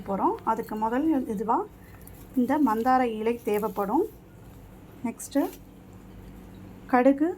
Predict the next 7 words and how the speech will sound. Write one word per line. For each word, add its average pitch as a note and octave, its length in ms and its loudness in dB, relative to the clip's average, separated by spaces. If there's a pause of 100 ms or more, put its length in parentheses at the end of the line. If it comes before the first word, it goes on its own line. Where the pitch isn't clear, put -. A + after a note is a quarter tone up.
(200)
சீரகம், A#3+ 560 2
சோம்பு, G#3 400 0 (1120)
மஞ்சத்தூள், B3+ 520 2 (240)
சில்லித்தூள், B3 560 0 (280)
பெருங்காயம், G#3+ 540 2 (600)
சின்ன C4+ 240 8
வெங்காயம், G#3 440 2